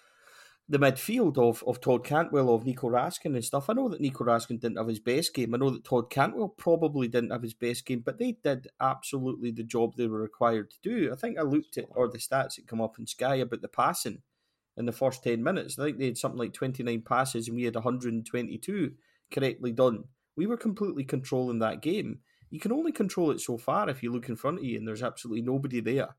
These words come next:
There's nobody making runs. There's nobody doing anything. You know, the frustration, though, back on, on Malik Tillman is, is kind of different, though.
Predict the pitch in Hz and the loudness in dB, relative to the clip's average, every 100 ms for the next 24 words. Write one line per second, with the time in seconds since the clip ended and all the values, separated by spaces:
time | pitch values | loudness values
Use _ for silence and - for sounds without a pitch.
0 | _ _ - 113 139 170 160 127 117 120 | _ _ -6 2 2 4 2 2 0 -2
1 | 107 123 127 117 113 151 143 117 120 139 | 2 2 2 -2 -2 -4 -4 -6 -2 0
2 | 156 113 - - - _ _ _ _ _ | 0 -2 -6 -12 -14 _ _ _ _ _
3 | _ - 156 151 143 156 143 - 214 226 | _ 2 6 6 4 0 -4 0 0 0
4 | 214 160 120 135 127 127 110 - 113 117 | 0 0 2 2 2 0 -4 -2 0 2
5 | 123 120 - 127 139 120 110 113 117 123 | 0 -2 0 2 2 0 0 -4 -8 -6
6 | - 175 202 180 - 147 151 135 - 120 | -2 -2 -2 -2 0 0 -2 -6 -2 0
7 | 110 107 | 0 -2